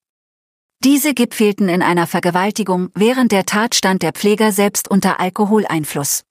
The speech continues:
Die Strafkammer schätzte den Angeklagten als klassischen Fall eines schwer Alkoholabhängigen ein. Die Sucht habe ihn in soziale Isolierung und sexuelle Frustration geführt,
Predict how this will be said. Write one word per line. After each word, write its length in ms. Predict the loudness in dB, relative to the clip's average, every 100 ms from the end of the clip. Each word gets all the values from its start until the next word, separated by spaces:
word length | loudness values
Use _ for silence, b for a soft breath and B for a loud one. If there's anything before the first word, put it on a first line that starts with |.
| _ _ _ _ _ _ -2
Die 160 | 2 2
Strafkammer 760 | 2 -2 -2 -2 -2 0 0
schätzte 400 | 0 -2 -2 0
den 160 | 0 0
Angeklagten 720 | 2 0 0 -2 -4 -2 -2
als 220 | -2 -4
klassischen 520 | -2 -2 0 0 0
Fall 220 | 0 -2
eines 300 | -2 -2 -2
schwer 340 | 0 2 0 0
Alkoholabhängigen 1080 | -2 -2 0 0 0 -2 -2 0 0 0 0
ein. 260 | -2 -2 -8 _ _ _ _ _ _ _ 0
Die 160 | 2
Sucht 260 | 2 0 0
habe 220 | -2 0
ihn 160 | 0 0
in 140 | 2
soziale 500 | 0 0 0 0 -2
Isolierung 600 | -4 -2 0 2 2 0
und 180 | 2 0
sexuelle 560 | 0 0 0 2 2 0
Frustration 680 | -2 -4 -2 -2 0 2
geführt, 460 | 0 -2 -2 -4 -4